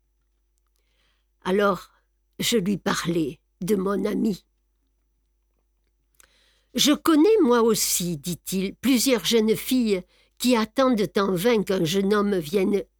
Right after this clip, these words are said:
et leur dise, « Je t'aime. » Certaines souffrent beaucoup. Tout homme, en effet, a besoin de connaître son prix et de savoir un jour que sa vie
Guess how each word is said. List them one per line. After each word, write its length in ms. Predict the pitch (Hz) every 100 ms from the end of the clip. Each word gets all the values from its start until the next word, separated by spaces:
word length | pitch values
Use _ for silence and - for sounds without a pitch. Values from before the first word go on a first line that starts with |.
| _ _ -
et 140 | 254
leur 180 | 247 208
dise, « 440 | 196 233 202 185 165 _ _
Je 160 | - 185
t'aime. » 560 | - 240 294 180 160 - _ _ _ _ _ _ _ -
Certaines 640 | - - 277 - 262 240 190
souffrent 460 | - 196 - 170
beaucoup. 560 | 160 143 175 - - 170 _ _ _ _ _ _ _ _ _ _
Tout 260 | 330 311 311
homme, 160 | 262
en 120 | 233 240
effet, 300 | 214 - 285
a 100 | 190
besoin 440 | 208 196 233 214
de 120 | 190
connaître 540 | 160 202 190 190 - 196
son 340 | - 185 175
prix 380 | - - 277 - _ - -
et 120 | 247
de 120 | 254
savoir 500 | - 285 240 226 175
un 160 | 196 160
jour 280 | 254 - -
que 120 | 190
sa 280 | 156 208 185
vie 340 | 175 196 214